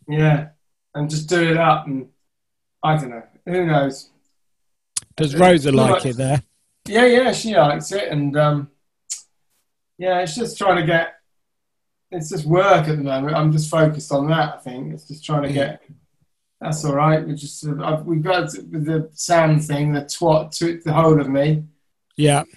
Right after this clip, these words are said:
Speaker 1: Working hard on that. Got some school, got a school that's really supporting and they're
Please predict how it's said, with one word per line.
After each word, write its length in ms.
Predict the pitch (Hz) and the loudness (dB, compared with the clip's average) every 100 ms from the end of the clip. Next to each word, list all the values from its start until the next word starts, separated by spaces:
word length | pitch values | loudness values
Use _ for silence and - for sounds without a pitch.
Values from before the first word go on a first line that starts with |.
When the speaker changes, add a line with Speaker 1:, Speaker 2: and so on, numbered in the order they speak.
| _ | _
Speaker 1:
Working 320 | 160 160 151 143 | 0 0 0 2
hard 240 | 151 147 | 4 6
on 140 | 143 | 2
that. 320 | 147 151 156 - | 0 0 0 -4
Got 180 | 156 | -6
some 140 | - 151 | -4 -4
school, 400 | - - 165 151 | -4 -4 0 2
got 200 | - - | 0 -2
a 40 | |
school 520 | 139 - 175 160 156 147 | -4 -2 0 4 6 4
that's 220 | 147 - | 0 -2
really 300 | 156 151 143 | 2 2 2
supporting 760 | - - 156 151 143 151 143 | -2 -2 4 4 2 -2 -4
and 140 | 139 131 | -2 -2
they're 320 | 139 139 - | -4 -4 -8